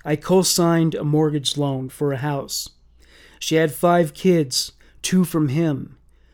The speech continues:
One has Down syndrome, and her three kids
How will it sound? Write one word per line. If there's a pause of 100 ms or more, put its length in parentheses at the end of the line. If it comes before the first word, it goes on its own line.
(180)
One
has
Down
syndrome, (560)
and
her
three
kids